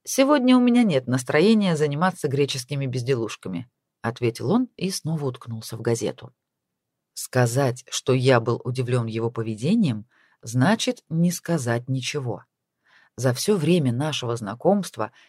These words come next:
я не помню случая, чтобы он отказался разговаривать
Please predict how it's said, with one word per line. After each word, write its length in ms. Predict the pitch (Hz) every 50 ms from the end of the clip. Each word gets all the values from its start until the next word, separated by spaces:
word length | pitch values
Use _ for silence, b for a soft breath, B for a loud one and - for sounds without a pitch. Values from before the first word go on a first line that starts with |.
| b b
я 240 | 127 117 139 185 214
не 180 | 220 220 226 226
помню 560 | 220 _ - 262 247 208 156 131 123 110 101
случая, 680 | - - - 170 220 254 220 - - - 110 107 - b b b b b
чтобы 320 | b - - 165 151 139 151
он 200 | 185 220 214 190
отказался 680 | 165 - - 135 135 120 123 127 175 190 170 - 131
разговаривать 840 | - 113 113 - 117 113 - - 110 131 175 196 190 160 123 120 -